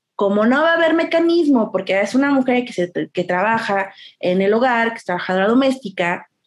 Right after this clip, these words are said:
es una mujer que es muy probable que viva en la periferia, es una mujer que es muy probable que sea una mujer precarizada, y es muy probable que también sea racializada, cumple con todos como el check, check, check, check, check de la lista de etiquetas.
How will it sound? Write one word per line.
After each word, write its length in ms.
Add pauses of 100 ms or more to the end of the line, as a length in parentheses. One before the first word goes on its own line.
(260)
es 180
una 180
mujer 460
que 140
es 120
muy 160
probable 300
que 100
viva 140
en 60
la 120
periferia, 760 (340)
es 100
una 100
mujer 240
que 100
es 100
muy 180
probable 720 (180)
que 120
sea 120
una 100
mujer 200
precarizada, 880 (400)
y 60
es 100
muy 200
probable 380
que 80
también 300
sea 100
racializada, 800 (180)
cumple 280
con 220
todos 280
como 200
el 80
check, 340 (260)
check, 300 (100)
check, 340 (120)
check, 400
check 220
de 100
la 100
lista 480
de 80
etiquetas. 640